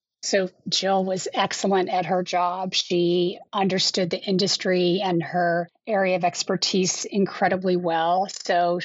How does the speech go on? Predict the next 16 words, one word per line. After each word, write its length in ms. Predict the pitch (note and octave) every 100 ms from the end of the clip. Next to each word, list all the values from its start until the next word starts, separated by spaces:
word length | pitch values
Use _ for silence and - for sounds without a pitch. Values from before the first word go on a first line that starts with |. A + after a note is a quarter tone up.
| -
what 240 | G3 G3
she 180 | - G3
needed 460 | F3+ G3 F#3 E3+ F3
was 440 | F3 E3+ E3 - - - -
just 260 | G#3 G3+ -
that 220 | F#3+ A3+
little 280 | G3 F#3+ F3+
bit 180 | F#3
of 100 | F3+
support 760 | E3+ - F3 - G3+ F#3 F3+ A3+ _ _
and 340 | B3 F3+ E3+ E3+
propping 460 | - F#3 F3+ F#3+
up, 180 | F3+ F#3
if 220 | G3+ F3+
you 100 | A3
will, 400 | G3+ F#3 G3 G#3